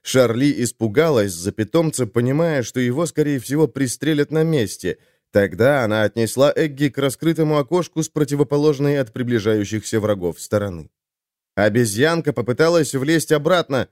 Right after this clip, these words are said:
цепляясь за раму. «Нет», — сердито указала Шарли. «Прячься,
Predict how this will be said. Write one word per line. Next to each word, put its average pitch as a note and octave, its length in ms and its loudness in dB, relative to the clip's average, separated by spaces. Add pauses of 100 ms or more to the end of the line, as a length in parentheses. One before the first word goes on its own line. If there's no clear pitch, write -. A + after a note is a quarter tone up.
(140)
цепляясь G#2 560 2
за G#2+ 200 2
раму. E2 420 -6 (380)
«Нет», — F#3 540 0 (140)
сердито A2+ 540 0
указала F#2+ 500 -2
Шарли. F2+ 420 -8 (380)
«Прячься, G3 600 -2